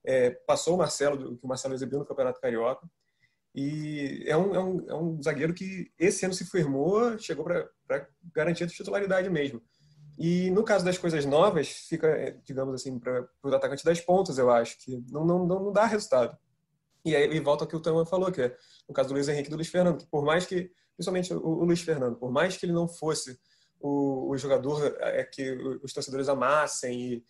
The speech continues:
idolatrassem, sabe? Ele, pelo menos, fazia função ali e, e vira e mexe dava certo. O go-, o jogo contra o Paraná, pela segunda fase da Copa do Brasil, se eu não me engano, e foi ele que fez o gol. Enfim, é, podia não ser o, o,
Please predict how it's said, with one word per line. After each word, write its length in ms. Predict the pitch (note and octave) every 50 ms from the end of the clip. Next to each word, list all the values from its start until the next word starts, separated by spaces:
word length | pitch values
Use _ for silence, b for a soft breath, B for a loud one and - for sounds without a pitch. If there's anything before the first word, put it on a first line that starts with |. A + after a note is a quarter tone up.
| b b _
idolatrassem, 680 | - B2+ C3 B2 A#2 A#2 A#2+ B2+ C#3+ D#3 C#3+ - C3+ B2+
sabe? 320 | - C#3 C#3 C3 A#2+ A2+ -
Ele, 400 | C3+ C#3 C#3+ D3 D#3 D#3+ D#3+ - -
pelo 160 | F3+ F#3 F#3+
menos, 220 | E3+ E3+ G3 F#3+
fazia 280 | - G#3 F#3+ D#3+ F3+ F#3+
função 320 | - F#3 F3 - F#3+ F#3
ali 180 | E3 C#3+ D#3+ E3+
e, 300 | F#3+ F#3+ E3+ F3 F3+ F3+ F3 E3+
e 380 | F3 F3 F3 D#3+ D#3 C#3+ - - _ _ _ _ _ -
vira 160 | C#3 F#3 G3
e 20 | F3+
mexe 200 | F3+ F3+ F3+ -
dava 160 | F#3 E3+ D#3+
certo. 420 | - - C3+ A#2+ A#2 A#2 - - - C3+
O 200 | C#3 C3+ C3 C3
go-, 240 | B2 D3+ D3+ C#3+ -
o 60 | C#3+ C3+
jogo 180 | D3+ D3 C#3+
contra 240 | - - C#3+ - -
o 40 | _
Paraná, 440 | - C#3+ C#3+ C3 C3 C#3+ D#3+ F3 D#3+
pela 380 | - C3+ C3 B2+ A#2+ A#2+ A#2+ - _ _ _ _ _ _ _ _ _ _ _ _ _ _
segunda 480 | - - - C#3 C3 C3 D#3+ F3+ E3+ D3
fase 240 | - - D3 C#3+ C3+
da 100 | B2+ B2
Copa 200 | - C3+ - -
do 60 | B2+
Brasil, 340 | A#2+ B2 A#2+ A#2 A#2 C#3 D3
se 80 | -
eu 60 | C3 A#2+
não 80 | A#2
me 80 | A#2 A2+
engano, 340 | A#2 C3+ D#3 D#3 C3+ - _ _ _ _ _ _ _ _ _ _ _ _ -
e 80 | - D#3
foi 160 | - D3+ C#3+
ele 80 | C#3+ C#3+
que 80 | -
fez 140 | - C#3 B2
o 40 | A#2+
gol. 360 | A2+ C#3 D#3 D#3+ D#3 D3 b b b b b b b _ _ -
Enfim, 420 | C#3+ C#3 - D#3+ C#3 B2+ A#2+ A#2+
é, 300 | C3 C3+ C3 C3 B2+ B2+ B2+ - - -
podia 260 | - F3+ F#3+ F3+ A3+ A#3
não 100 | A3 F#3
ser 260 | - - F#3 F#3 E3
o, 120 | D#3 D3
o, 840 | C#3 C3+ C#3+ C#3+ C#3 C3+ - C3+ C3+ C3+ C3 B2+ B2 A#2+ A#2+ A#2+